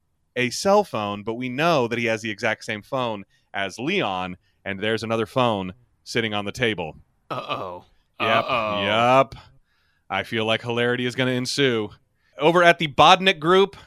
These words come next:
Speaker 1: it turns out that he waited as long as he could, but, uh, Loretta missed the job interview, and the position's already been filled. So it is a no-go for the job, and she is very unhappy on the drive back home with Larry and Nat.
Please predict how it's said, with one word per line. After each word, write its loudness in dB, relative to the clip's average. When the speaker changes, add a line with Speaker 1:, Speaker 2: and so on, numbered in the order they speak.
Speaker 1:
it -4
turns 0
out 6
that -2
he -6
waited 0
as -6
long 2
as -8
he -8
could, 0
but, -2
uh, -2
Loretta 2
missed -2
the -2
job 8
interview, -2
and -4
the -10
position's -8
already 2
been -6
filled. -6
So -4
it 0
is 0
a 2
no-go 4
for -6
the -2
job, -2
and -8
she -8
is -8
very 2
unhappy -2
on -4
the -8
drive 0
back 0
home 2
with -4
Larry 2
and -2
Nat. 2